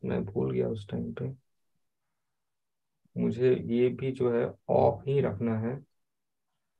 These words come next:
ये ज्यादा focus नहीं करना है इसमें।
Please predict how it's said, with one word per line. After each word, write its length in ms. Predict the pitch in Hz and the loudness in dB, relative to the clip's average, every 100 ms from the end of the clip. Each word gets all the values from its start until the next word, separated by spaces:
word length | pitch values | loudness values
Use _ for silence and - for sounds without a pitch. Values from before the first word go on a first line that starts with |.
| _ _ _ - _ _ 226 _ _ _ _ _ _ _ _ _ _ _ _ - | _ _ _ -20 _ _ _ _ _ _ _ _ _ _ _ _ _ _ _ -8
ये 120 | - | -4
ज्यादा 260 | 110 117 113 | -2 -2 -4
focus 360 | - - 120 - | -6 -8 -8 -6
नहीं 140 | 113 | -6
करना 240 | 117 113 113 | -4 -4 -4
है 60 | |
इसमें। 380 | - - 110 | -8 -10 -8